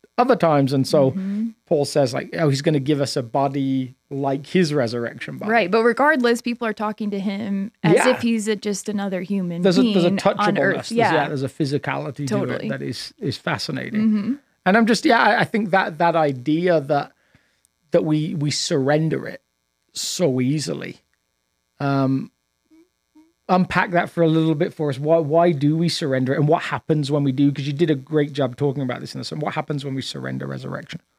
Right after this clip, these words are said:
Speaker 2: When we let it go.
Speaker 1: Yeah, yeah.
Speaker 2: When we just, I
Speaker 1: Yeah.
Speaker 2: called it deconstruct
Speaker 1: Yeah,
Speaker 2: it
Speaker 1: when we
Speaker 2: because that
Speaker 1: deconstruct
Speaker 2: seems
Speaker 1: it, yeah.
Speaker 2: like a, it's a hot word right now.
Speaker 1: It is,
Speaker 2: And,
Speaker 1: yeah.
Speaker 2: and people are deconstructing faith. And I think that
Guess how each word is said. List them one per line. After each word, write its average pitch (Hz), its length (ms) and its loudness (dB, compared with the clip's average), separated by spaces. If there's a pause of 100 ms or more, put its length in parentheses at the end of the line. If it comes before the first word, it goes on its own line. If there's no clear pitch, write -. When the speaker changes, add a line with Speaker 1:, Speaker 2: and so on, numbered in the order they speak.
(360)
Speaker 2:
When 220 260 0
we 202 100 -2
let 185 220 -2
it 185 60 -8
go. 180 140 -6
Speaker 1:
Yeah, 165 240 4
yeah. 143 160 0
Speaker 2:
When 214 140 -2
we 202 140 -6
just, 190 340 -10 (220)
I 247 80 4
Speaker 1:
Yeah. 277 80 2
Speaker 2:
called 285 220 2
it 208 140 0
deconstruct 202 640 -2
Speaker 1:
Yeah, 190 240 6
Speaker 2:
it - 20 6
Speaker 1:
when 160 80 4
we 160 80 4
Speaker 2:
because 156 180 6
that 214 140 4
Speaker 1:
deconstruct - 60 -6
Speaker 2:
seems 214 260 2
Speaker 1:
it, - 40 -4
yeah. 226 40 2
Speaker 2:
like 202 180 -2
a, 190 340 0 (800)
it's - 180 -14
a - 20 0
hot - 360 -2
word 202 340 2
right 208 220 4
now. 214 520 2
Speaker 1:
It 170 160 2
is, - 0 -
Speaker 2:
And, 220 140 4
Speaker 1:
yeah. 208 240 4 (280)
Speaker 2:
and 226 240 4
people 233 280 -2
are 302 180 4
deconstructing 208 840 -6
faith. 240 640 -2
And 185 340 -4
I 202 160 -6
think 196 320 -10
that 160 380 -4